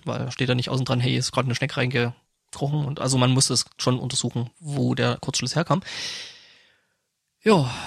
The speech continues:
äh, der, die Höhe des Schadens ist noch unbekannt, aber ja, ähm, der Artikel schreibt jetzt nichts zum Zustand des Weichtieres, ich hab da aber so meine Vermutung,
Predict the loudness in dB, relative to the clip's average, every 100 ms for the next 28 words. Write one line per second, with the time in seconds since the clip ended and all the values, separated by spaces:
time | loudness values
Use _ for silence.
0 | 0 4 6 6 2 -2 0 2 2 0
1 | 4 6 6 4 2 2 0 0 0 0
2 | 0 2 2 0 -2 2 2 2 2 2
3 | 4 2 0 -2 -4 -4 -10 _ _ -6
4 | -2 -2 -4 -8 _ _ _ _ _ _
5 | _ _ -16 -16 -16 -20 -20 _ _ 0
6 | 4 4 4 4 2 2 6 4 4 2
7 | 2 2 0 2 4 4 2 0 2 2
8 | 2 2 2 2 0 0 0 2 2 4
9 | 4 6 6 6 6 6 6 6 4 4